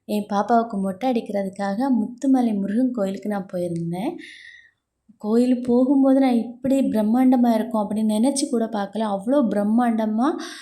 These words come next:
இருந்துச்சு. நீங்களும் சேலத்துல இருக்கீங்கன்னா, கண்டிப்பா இந்த கோயிலுக்கு போயிட்டு வந்துருங்க. ஏன்னா, அவ்வளவு பிரம்மாண்டமான இருக்கும் இந்த கோயில். சூப்பரா இருக்கும். கோயிலை சுத்தியே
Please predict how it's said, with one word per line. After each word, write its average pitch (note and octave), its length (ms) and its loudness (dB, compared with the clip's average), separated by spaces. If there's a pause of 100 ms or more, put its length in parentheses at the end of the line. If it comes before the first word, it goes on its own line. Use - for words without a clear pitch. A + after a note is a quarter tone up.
(220)
இருந்துச்சு. G#3 640 -2 (480)
நீங்களும் A#3 600 2
சேலத்துல C4 400 2
இருக்கீங்கன்னா, A#3+ 400 2
கண்டிப்பா C4+ 540 2
இந்த B3 180 4
கோயிலுக்கு A3 420 -2
போயிட்டு G#3+ 280 -4
வந்துருங்க. G3+ 420 -2 (1300)
ஏன்னா, G#3 340 -2
அவ்வளவு A3+ 880 0 (100)
பிரம்மாண்டமான A3 1000 2
இருக்கும் F3+ 320 -10
இந்த E3+ 180 -4
கோயில். E3+ 560 -6
சூப்பரா G#3 680 -8
இருக்கும். F3+ 540 -10 (600)
கோயிலை A3+ 400 -4
சுத்தியே A3+ 880 -4